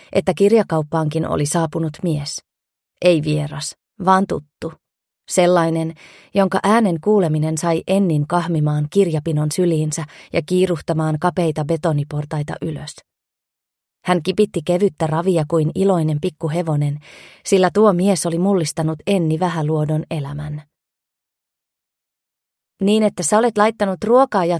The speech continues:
tulit ihan hakemaan Ennin lounaalle", Aurora ihmetteli Leolle. "Luulitko sä, ettei Enni enää osaa reittiä kotiinsa, että se eksyy matkalla?" "Joo,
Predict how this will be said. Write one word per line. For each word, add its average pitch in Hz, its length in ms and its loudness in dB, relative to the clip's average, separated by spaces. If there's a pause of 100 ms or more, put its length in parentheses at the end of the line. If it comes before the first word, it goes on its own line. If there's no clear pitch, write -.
tulit 202 280 4
ihan 165 200 0
hakemaan 180 480 2
Ennin 190 380 0
lounaalle", 175 640 0 (480)
Aurora 156 480 2
ihmetteli 151 580 -4
Leolle. 147 380 -2 (1000)
"Luulitko 285 420 0
sä, 196 180 2
ettei 196 340 0
Enni 226 340 4
enää 185 260 0
osaa 214 260 -2
reittiä 202 580 -2
kotiinsa, - 680 -6 (500)
että 185 240 2
se - 220 0
eksyy 160 520 -2
matkalla?" 156 720 -4 (920)
"Joo, 170 440 0